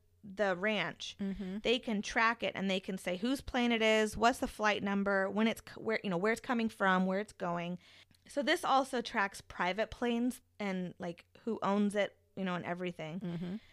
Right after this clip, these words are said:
Speaker 1: So when they spot these U F Os and they aren't coming up on their system, you know, and they're tracking these anomalies, and, and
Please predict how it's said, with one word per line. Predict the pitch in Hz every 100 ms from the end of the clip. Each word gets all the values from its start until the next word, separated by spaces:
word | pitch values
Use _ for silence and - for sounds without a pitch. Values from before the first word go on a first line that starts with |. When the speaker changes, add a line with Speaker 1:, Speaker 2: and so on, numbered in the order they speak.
| _
Speaker 1:
So | - - - 254 233
when | 240
they | 247 311
spot | - - 262 262
these | 247 247 202
U | 214
F | 202 233
Os | 240 214 190 185 -
and | 185
they | 190
aren't | 208 196 -
coming | - 226 208
up | 202 208
on | 196 180
their | 165 175
system, | - 175 - - 220 202 196 196 196 208 _ _ _ _ _ -
you | 214
know, |
and | 214
they're | 226
tracking | 262 262 247 247 208
these | 190
anomalies, | 175 175 220 233 208 190 190 180 -
and, | 196
and | - 185